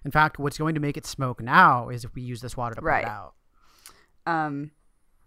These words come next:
Speaker 2: and of course, you know, yeah, Gollum definitely objects to cooking the rabbits. You know, said, "They are young, they are tender, they are nice,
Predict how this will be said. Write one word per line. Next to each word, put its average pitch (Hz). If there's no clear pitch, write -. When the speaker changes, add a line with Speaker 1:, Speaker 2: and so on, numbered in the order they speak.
Speaker 2:
and 196
of 202
course, 208
you 196
know, 175
yeah, 170
Gollum 156
definitely 151
objects 151
to -
cooking 156
the 143
rabbits. 143
You 147
know, 143
said, 143
"They 147
are 143
young, 143
they 139
are 143
tender, 147
they 143
are 147
nice, 143